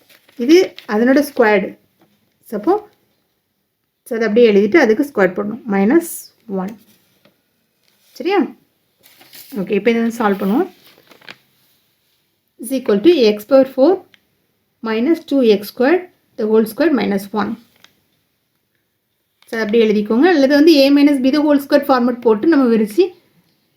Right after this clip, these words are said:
ஃபுல்லா எழுதுனாலும் எழுதி அதுக்குள்ள ஃபைனல் ஆன்சர் கண்டுபிடிக்கலாம். சரியா? நமக்கு புக்ல இருந்து இந்த ஆன்சர் கொடுத்துருக்கிறதுனால நம்ம இது, இது வரைக்கும் கண்டுபிடிச்சிருக்கோம். இப்போ F சேர்ப்பு, F சேர்ப்பு F is equal to X power four minus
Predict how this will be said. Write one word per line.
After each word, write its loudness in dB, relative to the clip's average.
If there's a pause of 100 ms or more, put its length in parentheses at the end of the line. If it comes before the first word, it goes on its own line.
ஃபுல்லா 0
எழுதுனாலும் 2 (220)
எழுதி 4 (120)
அதுக்குள்ள 2 (120)
ஃபைனல் 2
ஆன்சர் 0
கண்டுபிடிக்கலாம். -2 (760)
சரியா? 0 (1700)
நமக்கு -4
புக்ல 0
இருந்து 4
இந்த 2
ஆன்சர் -2
கொடுத்துருக்கிறதுனால 0
நம்ம 4
இது, 0 (180)
இது -4
வரைக்கும் -2
கண்டுபிடிச்சிருக்கோம். 0 (1160)
இப்போ -4 (180)
F -14 (140)
சேர்ப்பு, 4 (200)
F -14 (100)
சேர்ப்பு 0 (160)
F -4
is -4
equal -2
to 4
X -8
power 2 (100)
four 4 (840)
minus -2